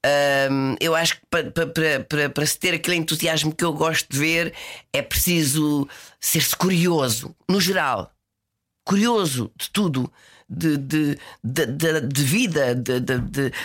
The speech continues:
de como é que se respira melhor, eh, eh, curioso de tudo.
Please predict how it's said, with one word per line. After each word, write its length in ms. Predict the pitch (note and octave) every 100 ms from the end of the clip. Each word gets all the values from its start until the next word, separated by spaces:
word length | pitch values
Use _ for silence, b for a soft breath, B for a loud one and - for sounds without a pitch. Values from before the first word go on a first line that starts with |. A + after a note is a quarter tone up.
| B
de 240 | B2 C#3
como 200 | B2 F3 F3+
é 20 |
que 80 | -
se 60 |
respira 400 | - - G#3+ G#3
melhor, 420 | E3+ F3 G3 F#3+ D3+
eh, 640 | C3 C3+ B2 A2+ C3+ B2+ A#2+ B -
eh, 60 | C3 B2 A2 -
curioso 340 | B3 C4+ C4+
de 100 | -
tudo. 460 | - C4+ G#3+ C#3+ A#2